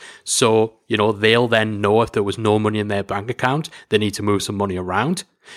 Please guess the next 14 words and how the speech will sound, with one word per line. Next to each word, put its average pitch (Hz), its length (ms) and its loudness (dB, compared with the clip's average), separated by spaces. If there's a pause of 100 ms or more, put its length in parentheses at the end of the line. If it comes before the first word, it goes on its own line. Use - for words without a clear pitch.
You 120 80 -6
can 123 60 2
also 156 460 4
let 127 300 2
them 135 160 0
know 127 120 0
where 117 300 -2
they 123 120 -2
can - 180 -8
update 113 400 -4
their 117 140 0
card 147 640 0
information. 104 640 -4
So 113 280 2